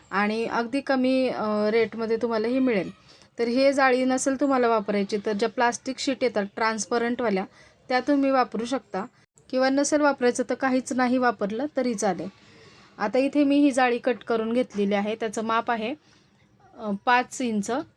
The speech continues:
आणि त्याची जसं ल-, लेंथ आहे ती घेतलेली आहे मी इथं. साधारणतः आपल्याला सतरा इंच घ्यायची आहे, जेवढा तो, अ, पीस आधी घेतला होता आपण त्याच मापाची. तर इथे आता हा एक पीस आहे,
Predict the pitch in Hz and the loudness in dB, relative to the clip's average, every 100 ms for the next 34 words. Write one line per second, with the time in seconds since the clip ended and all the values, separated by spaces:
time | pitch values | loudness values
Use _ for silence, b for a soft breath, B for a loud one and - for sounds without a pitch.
0 | _ - 196 202 202 220 208 240 240 214 | _ -6 -2 -2 -2 -4 -4 -4 -4 -6
1 | _ _ _ 220 208 226 240 233 226 - | _ _ _ -10 -2 -2 0 2 0 0
2 | 214 220 208 202 208 226 247 262 254 214 | -4 -2 0 0 0 0 0 0 -2 -4
3 | 208 226 247 - 208 214 208 214 220 226 | -4 -4 -4 -4 -2 -2 -2 -2 -4 -6
4 | 240 247 226 220 214 208 220 226 254 226 | -4 -2 -2 -2 -4 -2 -2 -2 -4 -2
5 | 214 214 208 247 269 202 196 196 180 220 | -2 -2 -2 0 -2 -2 -2 -2 -4 -2
6 | 214 208 202 233 B B B B - 196 | -2 -2 -2 -6 B B B B -8 -4
7 | 196 - 240 - 226 233 262 - 214 208 | -4 -4 -4 -2 0 0 -2 -2 -4 -2
8 | 190 247 359 - - 233 208 208 180 175 | -4 -4 -6 -8 -4 -4 -2 -4 -4 -8
9 | - 202 - B B B - 220 269 285 | -12 -16 -18 B B B -8 -2 0 0
10 | 262 226 226 - - _ - - - 240 | 0 0 0 -2 -8 _ -20 -10 0 2
11 | 240 - 262 262 269 240 214 | 0 -2 -4 0 0 0 -2